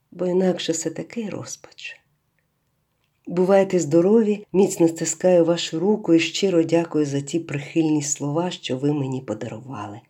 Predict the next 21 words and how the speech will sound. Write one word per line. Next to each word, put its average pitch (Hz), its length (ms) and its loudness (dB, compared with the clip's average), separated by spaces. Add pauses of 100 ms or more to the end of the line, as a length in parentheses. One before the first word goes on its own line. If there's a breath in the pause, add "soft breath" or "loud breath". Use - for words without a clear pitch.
(140)
Ви 226 120 6
не 220 120 6
вважаєте, 151 520 0
що - 220 -6
мої 143 240 2
вирази 151 420 0
такі 147 300 -6
холодні. 156 640 -2
Це - 180 -4
я 190 100 2
вже 170 160 -2
тримаюсь 175 520 0
тепер 156 340 -2
увесь 156 320 -2
час 175 260 -6
такого 143 460 -4
тону, 139 520 -2
боюсь 175 380 4
давати 160 440 4
собі 151 320 0
волю. 139 460 -2